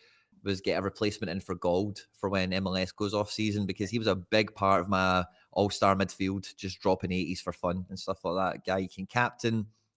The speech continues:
relatively fixture-proof, big scoring midfielder. And I've had a few targets. If you're looking at my page, depending on what page you're looking at, you'll see who I've brought in. Uh, but this is a,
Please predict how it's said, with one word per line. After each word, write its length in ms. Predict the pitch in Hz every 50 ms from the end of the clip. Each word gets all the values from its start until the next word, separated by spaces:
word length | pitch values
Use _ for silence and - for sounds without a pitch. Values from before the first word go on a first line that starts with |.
| _ _ _ _ _
relatively 420 | - 104 107 98 92 - 95 90 92
fixture-proof, 760 | - - 120 - - - 107 101 - 117 110 107 107 - - - - - - - _ _ _ _
big 140 | 107 107 101
scoring 340 | - - - 104 95 95
midfielder. 520 | 98 95 87 - - 92 95 95 104 101 104 - - - - - _ _ _ _
And 120 | - 98
I've 80 | 98 -
had 100 | 135 135
a 60 | 143
few 160 | - - 131
targets. 600 | 123 - 110 101 101 101 123 - - - - - - _ _ _ _ _ _ _ - _ _ _ _ _ _ _ -
If 120 | 101 -
you're 180 | 110 107 101 104
looking 240 | 117 131 - 127 113
at 60 | 101
my 80 | 101
page, 400 | 101 - - 107 104 104 101 -
depending 220 | - - - 117 110
on 20 | 98
what 80 | -
page 140 | - 101 90
you're 80 | 98 95
looking 200 | 98 - - 101
at, 60 | 87
you'll 100 | 67 90
see 200 | - - 117 110
who 160 | 101 104 98
I've 160 | 90 87 82
brought 240 | - 98 98 90 -
in. 220 | 92 95 95 95 92 - - - - - _ _ _
Uh, 180 | - 92 90 90
but 80 | - -
this 160 | 117 127 -
is 100 | 151 127
a, 400 | 127 120 113 107 101 98 95 85